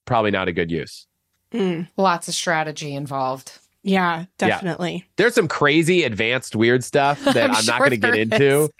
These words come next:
Speaker 3: <laughs>
Speaker 1: where, like, there are websites where people, like, who want to buy things online, but there's cap-, limits. Like, I c-, you can't buy an unlimited number of iPads.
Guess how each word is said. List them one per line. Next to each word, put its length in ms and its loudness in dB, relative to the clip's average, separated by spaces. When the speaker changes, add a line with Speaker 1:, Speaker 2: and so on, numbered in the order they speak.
Speaker 3:
<laughs> 280 -6
Speaker 1:
where, 260 2
like, 380 0
there 180 2
are 60 2
websites 720 -2
where 160 2
people, 640 0
like, 220 -2
who 220 4
want 380 2
to 100 0
buy 320 2
things 340 -2
online, 560 0
but 140 -2
there's 240 0
cap-, 260 -6
limits. 560 -2
Like, 220 0
I 160 -4
c-, 80 -8
you 80 0
can't 240 -2
buy 180 0
an 80 -4
unlimited 480 0
number 220 -2
of 80 -4
iPads. 640 -2